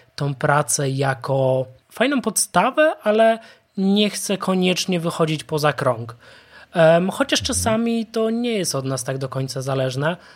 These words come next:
Speaker 1: no bo
Speaker 2: Mhm.
Speaker 1: firma nas wypchnie dalej, bo już mamy tyle doświadczenia,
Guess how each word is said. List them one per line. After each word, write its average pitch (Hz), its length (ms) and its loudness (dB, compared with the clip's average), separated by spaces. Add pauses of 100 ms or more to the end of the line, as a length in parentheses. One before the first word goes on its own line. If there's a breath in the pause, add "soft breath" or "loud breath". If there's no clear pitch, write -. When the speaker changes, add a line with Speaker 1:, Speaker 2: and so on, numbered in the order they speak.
(180 loud breath)
Speaker 1:
no 165 140 0
bo 175 340 6
Speaker 2:
Mhm. 175 160 2
Speaker 1:
firma 170 300 4
nas 131 220 -2
wypchnie 135 600 -2
dalej, 135 360 4
bo 135 120 -4
już 135 140 -4
mamy 143 200 0
tyle 143 240 0
doświadczenia, 131 680 -4